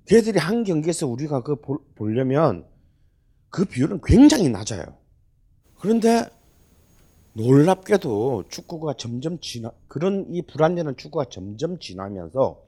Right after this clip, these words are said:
국기 중에서 유일하게 감독이라는 이름의 리더십이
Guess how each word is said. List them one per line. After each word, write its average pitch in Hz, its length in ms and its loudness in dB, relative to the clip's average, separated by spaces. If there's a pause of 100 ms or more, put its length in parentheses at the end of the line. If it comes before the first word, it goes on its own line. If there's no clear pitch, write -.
(600)
국기 120 400 -8
중에서 147 680 -8 (540)
유일하게 131 760 -10 (1700)
감독이라는 156 1040 -6
이름의 113 380 -6
리더십이 101 800 -12